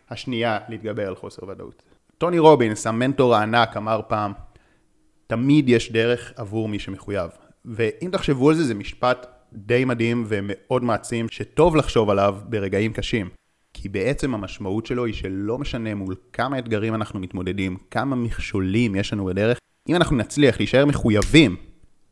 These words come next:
אנחנו נמצא את הדרך. ועכשיו השאלה שנותרה היא רק איך יוצרים את המחויבות הזאת,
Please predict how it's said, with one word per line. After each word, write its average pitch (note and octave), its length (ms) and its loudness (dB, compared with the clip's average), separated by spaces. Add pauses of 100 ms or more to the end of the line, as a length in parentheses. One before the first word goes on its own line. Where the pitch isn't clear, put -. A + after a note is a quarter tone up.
אנחנו A2 240 -4
נמצא G2 440 4
את C3 100 4
הדרך. G#2+ 500 2
ועכשיו A2+ 720 0
השאלה C#3 400 6
שנותרה C3+ 520 4 (520)
היא A2 340 2
רק C#3 260 2
איך D#3 160 0
יוצרים C#3 500 2
את C#3 100 0
המחויבות A#2+ 540 4
הזאת, G#2 340 0